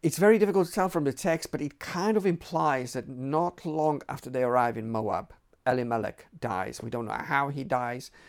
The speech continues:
We don't know how long it, it, it took before he died. One thing is for sure, this family gets hit very hard. The head of the house, the one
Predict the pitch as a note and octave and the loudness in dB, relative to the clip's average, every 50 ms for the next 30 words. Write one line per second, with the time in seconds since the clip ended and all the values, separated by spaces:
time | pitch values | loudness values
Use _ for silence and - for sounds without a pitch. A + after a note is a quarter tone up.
0 | - - - _ - C3 C3+ B2+ B2 A#2 - - - - B2+ A#2+ C3 B2+ B2+ C3 | -20 -20 -12 _ -2 0 2 2 2 0 -2 -6 -4 0 2 2 2 2 0 -2
1 | C3 - - - C#3 C3+ - - - - - _ - C3+ - - C3+ - - - | -4 -10 -10 -8 -8 -8 -8 -10 -14 -14 -10 _ -8 -8 -6 -6 -10 -10 -4 -4
2 | C#3+ B2+ - - B2+ A2+ - - C3 B2+ B2+ B2 - - B2 A#2 - A#2 A2+ A2+ | -4 -4 -2 -6 -6 -6 -4 -4 -2 0 0 -2 -2 -4 -6 0 2 4 6 6
3 | A#2 - C3+ C#3 D3 D3 C#3 C#3+ - C3+ B2 A#2 A#2+ - - B2+ - - - B2+ | 4 2 0 0 0 0 -2 -4 -6 -8 -6 -6 -8 -8 -8 -10 -10 -4 -2 0
4 | A#2+ A#2+ B2 - - - _ _ _ _ D#3 D#3+ D#3 - - - D3 C3+ B2 A#2+ | 0 0 -2 -6 -16 -20 _ _ _ _ -2 -2 0 -2 -4 -4 -2 -2 -2 -2
5 | A2 A#2 - - G#2+ - - - - - - - B2 - - - _ _ _ _ | -4 -6 -4 -6 -8 -8 -8 -14 -18 -10 -8 -8 -8 -8 -10 -18 _ _ _ _
6 | _ _ _ _ _ _ _ - A2+ A2+ A2+ A#2 A2+ G#2 G2 G2 - - - - | _ _ _ _ _ _ _ -16 -16 -12 -6 -2 -2 -2 -2 -4 -8 -10 -10 -10
7 | F2+ - - - - - _ _ _ _ _ _ _ _ _ _ _ _ _ _ | -8 -8 -8 -10 -14 -16 _ _ _ _ _ _ _ _ _ _ _ _ _ _
8 | _ - - - - E3 D#3+ D#3+ - D#3 C#3 - - C#3 A#2+ A#2 A#2+ B2 - - | _ -14 -12 -4 -2 0 0 0 -2 -4 -6 -4 -6 -4 -4 -4 -4 -6 -8 -12
9 | - - _ _ _ _ _ _ - B2+ B2 C3+ C3 C3 C3+ B2+ B2+ | -16 -18 _ _ _ _ _ _ -4 0 2 2 2 2 0 -4 -8